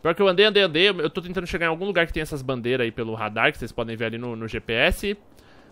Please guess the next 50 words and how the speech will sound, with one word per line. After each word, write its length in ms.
Mas 440
eu 80
não 140
acho, 260
velho. 260
Então 120
tá 120
me 60
dando 120
muita 240
raiva 280
isso, 140
pra 80
ser 120
bem 140
honesto. 380
Vamos 180
ver 80
se 100
eu 20
consigo 300
passar 240
por 120
alguma 240
quebrada 460
aqui. 320
E 60
se 80
eu 40
consigo 300
dar 160
a 20
volta 560
e 380
sair 280
ali 180
na, 240
na 140
região 400
daquela 320
rua 200
ali, 140
que 60
pelo 160
jeito 320
tem 240
loot 260
por 140
aqui, 280
ó. 120